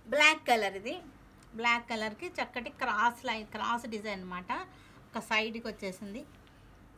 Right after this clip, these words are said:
అంతా కూడా ఫుల్ హ్యాండ్ వర్క్, థ్రెడ్ వర్క్ వచ్చేసింది. మొత్తం హ్యాండ్ వర్క్ ఇష్టపడే వాళ్ళకి ఇలాంటివి చాలా నచ్చుతాయి. హ్యాండ్ వచ్చేసరికి ఇట్లా వస్తుంది.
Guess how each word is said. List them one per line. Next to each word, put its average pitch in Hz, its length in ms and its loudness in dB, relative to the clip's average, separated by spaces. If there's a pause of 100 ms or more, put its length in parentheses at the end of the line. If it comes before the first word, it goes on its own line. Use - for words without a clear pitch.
అంతా 247 240 -2
కూడా 247 220 0
ఫుల్ 262 320 -2
హ్యాండ్ 240 340 4
వర్క్, 233 300 -2 (100)
థ్రెడ్ 226 260 6
వర్క్ 202 240 -6
వచ్చేసింది. 196 440 -10
మొత్తం 220 380 -8
హ్యాండ్ 220 340 0
వర్క్ 226 200 -6
ఇష్టపడే 233 400 -2
వాళ్ళకి 226 360 -2
ఇలాంటివి 233 480 -2 (100)
చాలా 214 320 -2
నచ్చుతాయి. 196 520 -8 (1300)
హ్యాండ్ 247 340 4
వచ్చేసరికి 220 460 -6
ఇట్లా 185 180 -2
వస్తుంది. - 360 -10